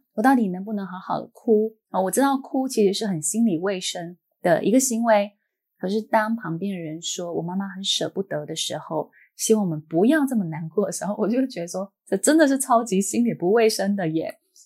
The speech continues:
啊，可是你就会知道，在传统文化里头，其实是对于这样丧家，都会很希望丧家能够赶快恢复这个伤痛，赶快回到原本的生活，都会认为这会是往生者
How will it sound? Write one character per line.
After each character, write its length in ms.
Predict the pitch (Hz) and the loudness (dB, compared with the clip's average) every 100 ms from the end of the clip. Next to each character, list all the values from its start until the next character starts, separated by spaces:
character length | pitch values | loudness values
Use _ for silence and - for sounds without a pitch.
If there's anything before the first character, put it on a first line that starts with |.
| _ | _
啊， 180 | 170 165 | -6 -2
可 100 | 190 | -2
是 160 | 254 | 2
你 120 | 277 220 | 2 4
就 100 | 202 | 0
会 80 | |
知 160 | 196 - | -2 -2
道， 140 | 208 196 _ _ | -2 -2 _ _
在 180 | 233 196 | 4 4
传 280 | - 175 | 2 -6
统 200 | 196 190 | -4 -4
文 160 | 156 151 | -4 -6
化 280 | 165 170 160 | -4 -6 -6
里 260 | 160 160 - | -8 -10 -6
头， 240 | - - - | -6 -6 -4
其 160 | 185 | -4
实 220 | 180 180 | -2 -6
是 260 | 175 196 208 _ _ - | -4 -4 -4 _ _ 2
对 200 | 277 - | 4 4
于 200 | 170 165 | 2 -2
这 120 | 208 | -2
样 180 | 185 185 | -4 -6
丧 300 | 196 185 190 | -6 -6 -6
家， 340 | 185 175 190 | -6 -8 -8
都 120 | 180 | -10
会 340 | 185 202 175 - _ | -4 -2 -2 -6 _
很 140 | 190 | -6
希 280 | 170 - 226 | -2 -2 0
望 180 | 247 254 | 0 0
丧 220 | 226 196 | -2 -6
家 140 | 196 196 | -4 -6
能 180 | 185 | -6
够 260 | 170 180 170 _ - | -4 -4 -4 _ -10
赶 180 | 156 151 | -10 -6
快 200 | 196 185 | -6 -6
恢 240 | - 185 | -4 -6
复 220 | 185 185 | -4 -4
这 140 | 160 165 | -4 -6
个 60 | |
伤 320 | 170 220 208 | -4 -2 -2
痛， 400 | 214 226 175 160 165 | -2 -2 -2 -4 -6
赶 200 | 160 160 | -8 -8
快 240 | 196 170 | -6 -6
回 280 | 175 160 151 | -4 -4 -4
到 260 | 196 175 160 | -4 -6 -6
原 240 | 160 156 | -10 -10
本 200 | 190 170 | -10 -10
的 60 | 175 | -10
生 360 | - 226 247 | -4 0 0
活， 260 | 247 170 - - - - | 2 0 0 -10 -18 -4
都 80 | |
会 120 | 202 208 | -2 0
认 280 | 220 226 | -2 -2
为 160 | 190 160 | -2 -6
这 120 | 165 | -10
会 160 | 180 180 | -12 -8
是 240 | - 175 | -6 -4
往 220 | 170 151 | -4 -4
生 300 | 160 202 196 | -4 -4 -2
者 280 | 208 - - | -2 -6 -10